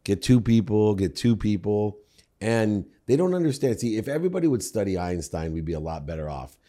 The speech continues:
And not just Einstein and the theory of relativity, which is essential. But to me, I think the rule of seventy-two is one of the most essential things of human nature and co-, collective consciousness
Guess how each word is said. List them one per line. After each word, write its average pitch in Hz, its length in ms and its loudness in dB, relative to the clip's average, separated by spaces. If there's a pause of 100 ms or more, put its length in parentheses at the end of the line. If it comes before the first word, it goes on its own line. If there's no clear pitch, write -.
(220)
And 104 140 -2
not 160 200 0
just 131 240 -2
Einstein 92 720 -4
and 87 80 -4
the 82 80 -6
theory 90 280 -4
of 80 80 -6
relativity, 82 600 -2
which 78 200 -8
is - 240 -10
essential. 95 600 -4 (360)
But 104 200 0
to 123 120 0
me, 117 420 4 (140)
I - 100 -4
think 110 200 -2
the 101 80 0
rule 101 200 0
of 90 100 -2
seventy-two 95 840 -2 (300)
is 90 120 -4
one 107 120 2
of 101 40 2
the 98 80 0
most 95 260 -2
essential 90 500 -4
things 85 340 -4
of 73 80 -12
human 80 300 -6
nature 80 320 -6
and 76 100 -8
co-, 95 120 -12
collective 82 420 -8
consciousness 80 680 -10